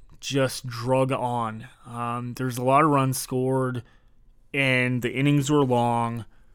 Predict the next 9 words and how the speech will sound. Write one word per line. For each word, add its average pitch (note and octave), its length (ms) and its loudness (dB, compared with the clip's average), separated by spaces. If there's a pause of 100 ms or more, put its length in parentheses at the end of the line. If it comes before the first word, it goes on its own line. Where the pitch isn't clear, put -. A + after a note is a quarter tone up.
(480)
It A#2+ 80 -10
just A2+ 300 -8 (400)
kept - 240 -12
going A2+ 240 -8
on G#2+ 200 -8
and G#2+ 120 -10
on G#2 160 -8
and G2+ 140 -8
on. A2+ 340 -6